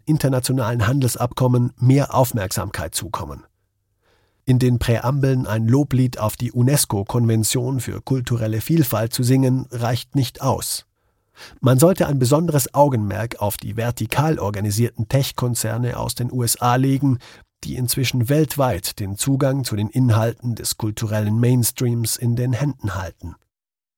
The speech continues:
Vielfalt darf nicht in die Nischen verwiesen werden.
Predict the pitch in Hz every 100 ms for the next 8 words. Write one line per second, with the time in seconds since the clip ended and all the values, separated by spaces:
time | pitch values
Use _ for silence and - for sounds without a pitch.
0 | _ _ - 185 143 120 104 - 113 107
1 | 127 120 - - 117 117 131 151 - 104
2 | 92 92 90 90 87 87 78